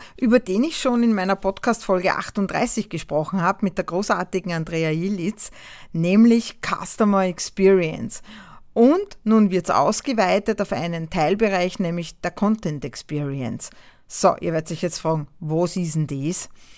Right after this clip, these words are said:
Die Customer Journey, das heißt die Kundenreise, beschreibt ja den Weg von dem ersten Kontaktpunkt mit unserem Unternehmen, also den Weg unserer Kunden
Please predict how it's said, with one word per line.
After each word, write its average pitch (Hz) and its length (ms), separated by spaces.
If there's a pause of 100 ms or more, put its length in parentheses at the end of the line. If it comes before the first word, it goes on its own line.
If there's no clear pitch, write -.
(600)
Die 220 120
Customer 269 600
Journey, 185 420
das - 160
heißt 180 160
die 208 100
Kundenreise, 175 1080
beschreibt 202 720
ja 175 320 (440)
den 185 260
Weg 190 400
von 165 180
dem 160 240
ersten 277 520
Kontaktpunkt 262 960
mit 240 140
unserem 220 340
Unternehmen, 175 600
also 180 200
den 147 300
Weg 165 240
unserer 160 260
Kunden 240 500